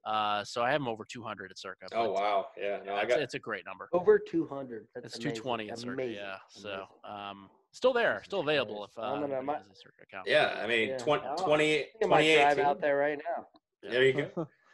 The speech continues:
Speaker 2: Twenty eighteen, he had the lead after seventy-two, but lost to Woodland in the playoffs.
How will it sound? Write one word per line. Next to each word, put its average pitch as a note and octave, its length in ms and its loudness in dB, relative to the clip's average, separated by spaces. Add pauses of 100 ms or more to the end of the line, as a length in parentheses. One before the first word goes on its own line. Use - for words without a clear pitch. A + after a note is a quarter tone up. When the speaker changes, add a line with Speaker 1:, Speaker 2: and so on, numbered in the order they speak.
(220)
Speaker 2:
Twenty F3 280 8
eighteen, E3+ 380 6
he C3+ 80 8
had C3+ 180 6
the C3+ 60 6
lead C3+ 180 8
after B2+ 180 4
seventy-two, A#2+ 640 2
but G#2 140 -6
lost G#2 240 -2
to A2 80 -2
Woodland G2+ 320 -4
in F#2+ 60 -8
the F#2 80 -10
playoffs. F#2 440 -6